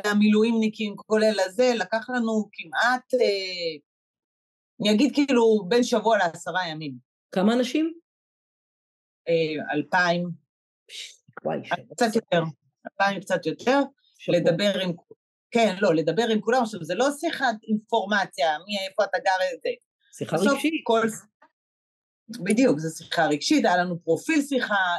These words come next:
Speaker 1: איך אתה מרגיש, אה, מה אתה צריך, כאילו רגע גם למפות צרכים, יש לנו דשבורד כאילו עכשיו מאוד מסודר, יש לי, אה,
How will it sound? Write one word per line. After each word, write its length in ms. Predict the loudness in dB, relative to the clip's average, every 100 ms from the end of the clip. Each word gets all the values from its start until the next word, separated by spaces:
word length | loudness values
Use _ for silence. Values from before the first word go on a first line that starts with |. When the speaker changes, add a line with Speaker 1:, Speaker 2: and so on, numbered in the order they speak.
| -6
Speaker 1:
איך 80 | -16 -12 -8
אתה 80 | -6
מרגיש, 760 | -6 -2 2 4 2 0 -2
אה, 200 | 0 4 4
מה 120 | 2
אתה 180 | -2 -6
צריך, 760 | -2 -2 0 0 0 0 -4 -6
כאילו 220 | -10 -4
רגע 220 | -4 -4 -10
גם 80 | -8
למפות 400 | -4 -4 -4 -10
צרכים, 540 | -14 -12 -4 0 2 0 _ _ -2
יש 80 | 0
לנו 140 | 2 2
דשבורד 500 | 2 0 -2 -2 -2
כאילו 260 | -6 -2 -2
עכשיו 400 | 0 0 2 0
מאוד 180 | -4 -6
מסודר, 520 | -8 -8 -6 0 0 0 -4 _ _ _ -4
יש 380 | -4 -4 -8 -2
לי, 500 | 0 2 2 -2 -2
אה, 720 | 2 2 2 0 -4 -4 -4